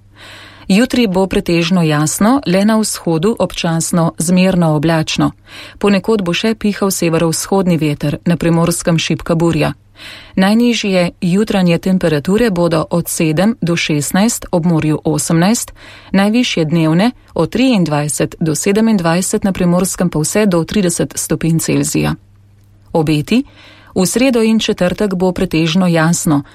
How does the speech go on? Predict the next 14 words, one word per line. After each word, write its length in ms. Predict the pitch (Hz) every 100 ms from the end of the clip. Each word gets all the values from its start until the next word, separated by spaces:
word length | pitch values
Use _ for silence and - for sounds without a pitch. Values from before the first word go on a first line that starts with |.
| -
zjutraj 480 | - 190 233 226 208
bo 80 | 180
sveže, 560 | - 156 151 156 214 269 -
ponekod 540 | 170 160 196 214 -
tudi 240 | 175 175
megleno. 520 | 175 165 170 151 147 143 _ _
Na 100 | 185
Primorskem 560 | 175 175 175 170 - 165
bo 80 | 151
pihala 460 | - 175 170 151 151
šibka 380 | - 220 -
burja. 380 | 151 143 135 135 - _ - - - - -
Vremenska 540 | 180 190 185 180 180
slika. 420 | - 160 135 156